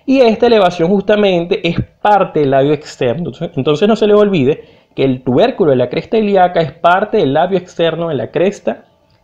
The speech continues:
ilíaca. Ahora bien, esas son las estructuras que encontramos básicamente en la cresta ilíaca. Ahora,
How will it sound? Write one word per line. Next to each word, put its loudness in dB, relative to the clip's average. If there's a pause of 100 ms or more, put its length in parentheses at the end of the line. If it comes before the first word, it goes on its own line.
(120)
ilíaca. -2 (1080)
Ahora 2
bien, -2 (380)
esas 2
son 0
las 4
estructuras -2
que -8
encontramos -2
básicamente -2
en -2
la -2
cresta -2
ilíaca. -2 (680)
Ahora, 0